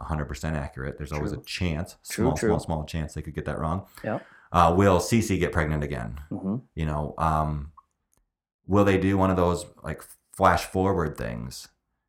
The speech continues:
Speaker 1: where, you know, they do a little montage at the end where we see them
Speaker 2: A
Speaker 1: five,
Speaker 2: year.
Speaker 1: ten years into the future?
Speaker 2: Oh, yeah.
Speaker 1: You know, will they do that, or will we just end kind of in real time where they are now?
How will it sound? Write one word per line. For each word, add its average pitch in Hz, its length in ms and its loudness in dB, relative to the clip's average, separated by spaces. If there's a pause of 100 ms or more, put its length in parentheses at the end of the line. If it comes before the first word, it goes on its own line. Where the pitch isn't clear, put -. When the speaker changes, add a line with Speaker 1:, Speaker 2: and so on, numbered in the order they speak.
(380)
Speaker 1:
where, 80 640 0
you 82 100 -2
know, 78 180 -2
they 80 140 -2
do 78 200 -2
a 73 40 -2
little 78 180 -2
montage 78 540 -4
at 73 80 -8
the - 160 -10
end 71 340 -6
where 71 160 -6
we 71 140 -6
see 78 240 -6
them 69 500 -6
Speaker 2:
A - 40 -4
Speaker 1:
five, 73 160 0
Speaker 2:
year. 110 200 4
Speaker 1:
ten 78 80 0
years 71 340 -4
into 76 160 -4
the 67 100 -12
future? - 360 -4
Speaker 2:
Oh, 113 240 -6
yeah. 147 320 -8 (220)
Speaker 1:
You 80 80 -4
know, 80 100 0
will 76 80 -2
they 76 100 -2
do 76 80 -2
that, 85 300 4
or 82 100 2
will 80 120 0
we 80 120 -2
just 73 220 -8
end 76 300 -4
kind 73 160 -6
of 67 80 -12
in 73 80 -6
real 87 200 2
time 64 420 -8 (120)
where 78 140 -2
they 71 120 -2
are 67 160 -4
now? 73 340 -2